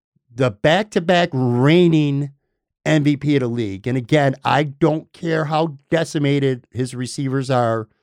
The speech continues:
with injuries. Put the ball in his hands, and they didn't. They just kept running the football over and over and over and over again. And don't get me wrong, the Bills did not tackle well. The yards,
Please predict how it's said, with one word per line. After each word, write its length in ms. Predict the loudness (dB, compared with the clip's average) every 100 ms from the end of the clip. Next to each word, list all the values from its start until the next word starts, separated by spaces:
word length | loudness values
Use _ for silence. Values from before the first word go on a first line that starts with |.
| _ _ _
with 200 | -10 -6
injuries. 760 | -4 -2 0 0 -2 -4 -10 -18 _ _ _ _
Put 320 | 0 0 -2
the 80 | -6
ball 640 | -2 2 2 4 2 0 -8 _ _ _ -10
in 140 | -8
his 360 | -4 -4 -4 -4
hands, 600 | -4 -4 -6 -8 -12 -20 _ _ _ _ _ _
and 100 | -10
they 80 | -8
didn't. 440 | -6 -4 -4 -6 -14 _ _ _ _ _ -4
They 180 | 0 2
just 240 | 2 0
kept 220 | 0 0
running 280 | 2 2 2
the 80 | 0
football 480 | -4 -4 0 0 2
over 460 | 2 4 4 2 2
and 100 | 4
over 340 | 4 4 2
and 100 | 2
over 300 | 2 2 0
and 80 | 0
over 220 | 0 0
again. 260 | 0 0 -2
And 100 | -2
don't 180 | -2
get 120 | -2 0
me 100 | 0
wrong, 460 | 2 2 2 -4 -18 _ _ _ _ _ _
the 80 | -6
Bills 520 | 0 2 4 0 -6 _ _ -4
did 200 | 0 0
not 240 | 0 -2
tackle 380 | 0 0 0 0
well. 340 | 0 0 -4 _ _ _ -6
The 80 |
yards, 640 | -4 0 2 2 0 -4